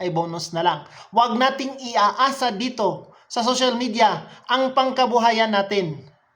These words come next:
Wag tayong mag full time dito kung hindi pa naman stable ang account natin, kung hindi pa naman stable ang kitaan natin dito. Kasi guys, dito sa mundo ni Meta ay wala pong permanente. Hindi natin alam ang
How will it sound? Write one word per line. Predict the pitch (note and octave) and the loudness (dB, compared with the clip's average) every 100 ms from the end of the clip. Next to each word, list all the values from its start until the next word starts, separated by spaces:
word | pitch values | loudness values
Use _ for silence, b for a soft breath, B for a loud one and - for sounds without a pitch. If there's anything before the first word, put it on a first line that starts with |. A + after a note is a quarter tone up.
| _ _ _ _ _ _ _ B B | _ _ _ _ _ _ _ B B
Wag | A#3+ A#3+ | -2 2
tayong | D4 C#4+ D4+ C4+ | 4 4 4 2
mag | A3+ - | 0 4
full | C#4+ C#4 | 6 8
time | C4+ A#3+ A#3 | 6 0 -2
dito | A#3+ C#4 A3+ A3 A3 | -4 0 4 4 2
kung | - B3 | -6 -4
hindi | C4 B3+ C4+ | -4 -4 -8
pa | - A#3+ | -2 -2
naman | A#3 | 0
stable | A3+ A#3+ C4 A3 A#3+ | -4 -6 -4 0 0
ang | G3+ | 0
account | G#3 G#3 G3+ G3 | 0 2 0 0
natin, | A#3+ A#3 A3 G#3+ G#3 B B | 0 0 -2 -4 -8 B B
kung | C4+ C4+ | -2 0
hindi | C#4+ | 0
pa | C#4+ C#4 | -2 0
naman | C4 C4 | 2 0
stable | - C#4 A3+ A#3+ A3 | -2 -4 2 2 2
ang | A3 G#3+ | -2 -4
kitaan | A3 G#3 G3+ | -6 -4 -2
natin | F#3+ F#3 F3+ | -2 -4 -4
dito. | E3+ E3 E3 D#3 - _ | -4 -6 -6 -8 -12 _
Kasi | G3 A3 | -10 -2
guys, | G#3+ G#3 G#3 | 0 0 -2
dito | F#3 G#3 | -2 -2
sa | G#3 G3+ | -2 -4
mundo | F#3 | -2
ni | F#3 | -2
Meta | F#3 F#3 E3 D#3 | -4 0 -2 0
ay | G3+ F#3+ | 0 4
wala | A#3 D4 - - | 4 4 0 2
pong | A3+ A3+ G#3+ - | 2 2 -2 -2
permanente. | A3 G#3 G3 F#3+ F#3+ F#3+ - G#3 D#3+ - - _ _ _ _ _ _ _ _ _ _ _ _ _ _ _ _ _ | 2 2 2 0 -2 -4 -4 -2 -2 -6 -20 _ _ _ _ _ _ _ _ _ _ _ _ _ _ _ _ _
Hindi | A#3 G#3+ D4+ D4 | -4 0 0 2
natin | C#4 C#4 B3+ G#3+ | 2 2 -4 0
alam | A3+ B3+ A3 G#3+ | 4 4 2 -2
ang | A#3+ B3 | -2 0